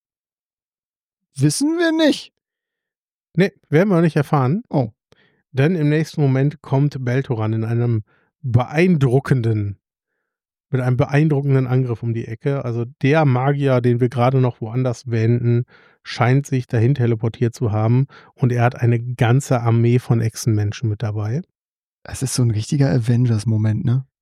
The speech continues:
Speaker 2: Ja, war schon,
Speaker 1: Ja, war
Speaker 2: der war
Speaker 1: schon,
Speaker 2: schon
Speaker 1: schon
Speaker 2: stark.
Speaker 1: echt
Speaker 2: Der war schon
Speaker 1: gut.
Speaker 2: echt stark.
Speaker 1: Ja.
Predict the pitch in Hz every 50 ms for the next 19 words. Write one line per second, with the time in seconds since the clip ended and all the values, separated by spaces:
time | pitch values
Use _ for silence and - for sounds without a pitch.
0 | _ - 123 117 135 156 139 - 113 113 110 110 107 101 - - 127 127 131 135
1 | 135 131 147 - - 147 - 143 - 147 127 - - - - 131 - - - -
2 | 147 131 131 139 160 156 135 135 123 123 117 107 - - - - 120 120 147 -
3 | - - 139 135 -